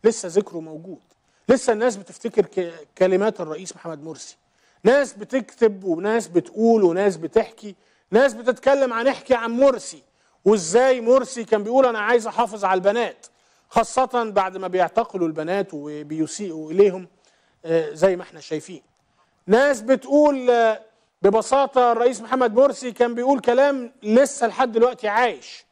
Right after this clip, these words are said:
"اللي بيطلب من غيره ما بيمتلكش إرادته"،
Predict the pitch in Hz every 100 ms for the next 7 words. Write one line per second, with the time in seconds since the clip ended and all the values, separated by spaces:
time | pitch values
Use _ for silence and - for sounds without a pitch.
0 | _ _ _ _ - 190 190 233 277 233
1 | 202 175 196 233 220 285 294 285 254 -
2 | _ _ _ - 214 247 226 - 254 311
3 | - 254 247 302 - _